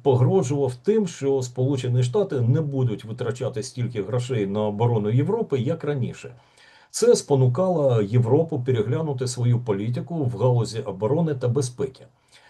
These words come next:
На тлі викликаних Трампом розбіжностей між С Ш А та Європою в економічній та оборонній політиці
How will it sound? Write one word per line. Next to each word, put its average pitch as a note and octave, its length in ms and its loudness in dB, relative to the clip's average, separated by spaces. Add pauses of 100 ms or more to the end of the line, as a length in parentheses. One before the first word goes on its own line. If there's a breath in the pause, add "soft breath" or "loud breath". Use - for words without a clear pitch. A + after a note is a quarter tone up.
(200 soft breath)
На B2 200 4
тлі G3 480 2
викликаних C3+ 680 0
Трампом B2+ 540 -2
розбіжностей A#2+ 880 0
між A#2+ 320 4
С A#2 260 -4
Ш B2+ 140 -4
А A2 100 2
та G#2+ 140 -2
Європою B2 760 0 (280 loud breath)
в A#2 380 2
економічній B2+ 640 4
та A#2+ 120 -2
оборонній A2 500 2
політиці G3+ 640 -2